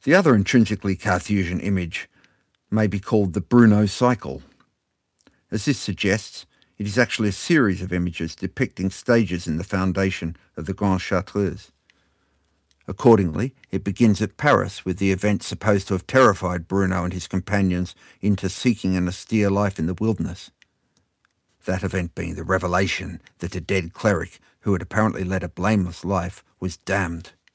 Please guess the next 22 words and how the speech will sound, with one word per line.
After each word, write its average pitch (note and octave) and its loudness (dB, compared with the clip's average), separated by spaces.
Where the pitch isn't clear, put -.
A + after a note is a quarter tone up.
It B2+ -2
then A#2 6
moves G#2+ 4
to F#2+ -4
Grenoble, G2+ 2
where A2 2
the G2 0
local A#2 4
bishop, A2 -2
Hugh A2 2
of G2 0
Chateauneuf, G#2 0
dreams A#2+ 8
of G2+ -2
seven A#2 2
stars A2 4
in E2 -2
the G2 0
wilderness, G2 0
symbolising F#2+ 0
Bruno's F#2+ 2
party. G2+ 0